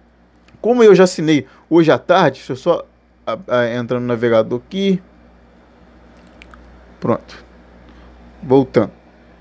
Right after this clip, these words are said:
Então vamos lá. Como eu assinei hoje à tarde, o que que eu vou fazer? Eu vou cancelar a assinatura automática. Recomendo vocês a fazer isso também.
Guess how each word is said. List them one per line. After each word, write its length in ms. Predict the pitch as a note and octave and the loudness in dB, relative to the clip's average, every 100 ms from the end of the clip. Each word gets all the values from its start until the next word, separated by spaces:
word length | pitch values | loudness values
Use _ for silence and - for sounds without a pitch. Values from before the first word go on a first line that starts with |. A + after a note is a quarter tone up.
| _ | _
Então 120 | - D3 | -6 0
vamos 160 | D3+ | 2
lá. 60 | A2 | 2
Como 240 | - A#3+ | 2 6
eu 80 | A#3 | 6
assinei 280 | A3 G3 F3 | 4 4 4
hoje 180 | F3 D#3 | 4 2
à 60 | |
tarde, 440 | B2 F3+ F#3+ A#2+ A2+ _ _ | 2 2 2 0 -8 _ _
o 20 | |
que 120 | A3 | -8
que 60 | G#3+ | -2
eu 40 | |
vou 100 | A#3 | 0
fazer? 220 | A3+ F#3+ | 2 0
Eu 60 | D3+ | 0
vou 120 | E3+ | -4
cancelar 640 | G3+ A#3 A#3 A#3+ F3 G3 - _ | -2 -2 0 0 2 2 -2 _
a 60 | - | -6
assinatura 440 | F3+ G#3 G3+ G3 | -4 -4 -2 0
automática. 480 | G3 G#3+ G3+ F#3+ - | 0 0 2 0 0
Recomendo 400 | F3+ G3 G3+ A3 | -2 0 -2 -2
vocês 280 | G#3+ G3+ G#3+ | -2 -2 -4
a 60 | |
fazer 280 | A3 A3+ G3 | -2 0 0
isso 120 | G#3 | 0
também. 280 | - A#3 F#3+ | 0 0 -2